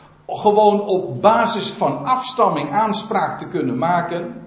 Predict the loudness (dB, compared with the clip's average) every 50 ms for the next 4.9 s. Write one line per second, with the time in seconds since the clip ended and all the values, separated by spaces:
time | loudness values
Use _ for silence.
0 | -20 -20 -20 -20 -20 _ _ -20 -20 -12 -8 -8 -8 -8 -8 -10 -8 -4 0 0
1 | 0 0 -2 -6 -8 -10 -12 -14 -14 -14 -16 -12 -10 -10 -6 -6 -4 -4 -4 -4
2 | -4 -6 -8 -10 -10 -12 -12 -12 -10 -6 -6 -6 -6 -6 -10 -12 -14 -14 -14 -14
3 | -12 -10 -6 -4 -2 -2 -4 -4 -6 -10 -12 -12 -12 -10 -8 -6 -6 -4 -4 -4
4 | -6 -6 -6 -8 -8 -8 -8 -12 -12 -12 -12 -10 -8 -6 -6 -6 -6